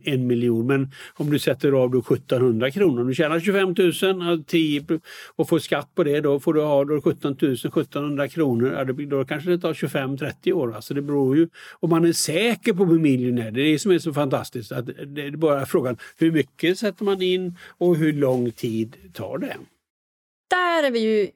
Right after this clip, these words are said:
Speaker 2: inne på någonting. Så att säg att du sparar, vad sa du, sjuttonhundra i månaden i
Speaker 1: Tju-, tju-,
Speaker 2: tjugofem, trettio
Speaker 1: tjugosju,
Speaker 2: år.
Speaker 1: tjugofem år, va?
Speaker 2: Och hur mycket avkastning behöver du ha
Speaker 1: Du
Speaker 2: då?
Speaker 1: har
Speaker 2: Eller
Speaker 1: tio,
Speaker 2: hur mycket?
Speaker 1: tio procent.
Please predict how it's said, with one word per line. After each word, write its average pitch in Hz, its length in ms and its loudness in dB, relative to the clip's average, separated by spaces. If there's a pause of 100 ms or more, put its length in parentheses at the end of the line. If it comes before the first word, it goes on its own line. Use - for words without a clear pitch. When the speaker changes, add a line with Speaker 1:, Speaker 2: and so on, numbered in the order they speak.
(140)
Speaker 2:
inne 226 260 2
på 226 100 -4
någonting. 185 320 -2
Så 226 80 0
att 220 120 -6
säg 320 380 0
att 302 180 -6
du 277 100 0
sparar, 226 600 0
vad 214 100 -2
sa 214 160 0
du, 185 180 0 (520)
sjuttonhundra 196 1120 -2 (400)
i 208 100 -2
månaden 190 680 -2 (320)
i 247 320 2
Speaker 1:
Tju-, - 720 -8
tju-, 175 60 4
Speaker 2:
tjugofem, 208 420 2
trettio 180 260 2
Speaker 1:
tjugosju, 156 200 4 (120)
Speaker 2:
år. 127 100 4
Speaker 1:
tjugofem 120 340 0
år, 123 160 2
va? 107 160 -4 (760)
Speaker 2:
Och 254 160 0
hur 285 140 0
mycket 226 500 -2 (500)
avkastning 190 880 -2
behöver 170 240 -4
du 170 60 -4
ha 175 160 -2
Speaker 1:
Du 156 60 4
Speaker 2:
då? 147 60 6
Speaker 1:
har - 60 4
Speaker 2:
Eller 180 100 6
Speaker 1:
tio, - 0 -
Speaker 2:
hur 170 100 6
mycket? 175 140 4
Speaker 1:
tio 147 160 4
procent. 123 440 0